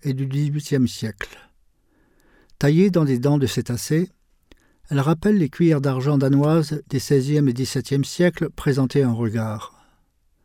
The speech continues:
Elles sont en forme de coquillage, ce qui est clairement une influence de la Renaissance de l'Europe méridionale.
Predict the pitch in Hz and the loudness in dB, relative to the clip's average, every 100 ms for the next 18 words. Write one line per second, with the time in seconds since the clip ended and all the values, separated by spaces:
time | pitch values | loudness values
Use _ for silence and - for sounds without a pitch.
0 | _ _ _ _ _ - 160 - 202 190 | _ _ _ _ _ -12 -6 -2 0 2
1 | - 196 175 151 185 - 156 117 107 - | 2 2 2 2 -2 0 0 0 -6 -14
2 | _ _ _ _ _ _ - 156 - 147 | _ _ _ _ _ _ -6 -4 -2 0
3 | 139 - 151 147 160 160 151 143 139 147 | 0 2 0 2 4 4 4 2 0 0
4 | 147 147 143 123 127 139 123 - 143 131 | 0 0 0 0 0 0 0 -2 -2 0
5 | 135 131 135 131 139 123 127 123 120 117 | 0 0 -2 -2 -2 0 0 0 0 0
6 | 117 117 | -6 -12